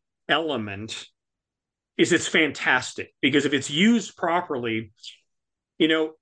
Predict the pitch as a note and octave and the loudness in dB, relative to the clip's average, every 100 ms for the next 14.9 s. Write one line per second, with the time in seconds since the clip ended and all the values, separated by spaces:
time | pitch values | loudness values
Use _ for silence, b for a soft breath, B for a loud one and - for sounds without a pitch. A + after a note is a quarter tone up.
0 | _ G3+ D#3+ - - C4+ - - D3+ A#2+ | _ -2 -2 -6 -4 -4 -4 -6 -6 -6
1 | A#2+ G#2+ G#2 F2+ F2 E3 - F3 F3+ - | -6 -8 -8 -10 -2 -2 2 0 0 -6
2 | _ - - G3 G#3+ D3 C3+ B2+ D3 G#3 | _ -4 2 2 2 -2 -2 0 0 0
3 | C#3 G2+ C3 B2+ C3 C3 C3 C3+ C3 D3 | -2 -12 -12 -4 -2 0 -2 -6 -2 0
4 | F3+ - - C3+ B2 A2 F#3 F#3+ F#3 C#3+ | -2 -8 -8 -8 -8 -6 -4 -2 -4 -6
5 | C3 F3+ G#3+ E3 C#3 B2+ A#2+ - C3+ B2+ | -4 -2 -2 -4 -4 -6 -8 -4 0 2
6 | E3 - b b b b D3+ D#3 - - | 0 -6 b b b b -2 -2 -4 -6
7 | A3+ C#4 - A3+ G3 D#3+ D#3+ - B2+ C3+ | -6 -8 -6 -4 -4 -4 -6 -6 -2 0
8 | B2 A2+ A#2+ F#3+ A3+ _ _ _ _ _ | 0 -2 -4 -6 -10 _ _ _ _ _
9 | - C#3 D3 C#3+ - C#3 D3+ C3+ C#3+ C#3+ | -2 -2 -2 -4 -4 -4 -4 -6 -2 -2
10 | C#3 - C3+ B2+ - A2+ A2+ D#3 - D#3+ | -4 -4 -4 -4 -6 -4 -4 -6 -4 -2
11 | E3 D#3+ F#3+ A#3 - F#3+ F#3 - - B2 | 0 0 0 -2 -4 -6 -4 -4 -6 -8
12 | A#2 D3+ G3 B2+ A#2 C#3 E3 B B B | -4 -2 0 0 -2 -4 -10 B B B
13 | _ D3+ F#3+ F#3+ F#3 D#3+ D3 - - E3+ | _ 0 0 0 -2 -2 -2 -6 -6 -4
14 | F3 E3 D3 C#3+ F3 F3+ A2+ A2+ C3 | -4 -8 -6 -2 -2 -2 -6 -8 -14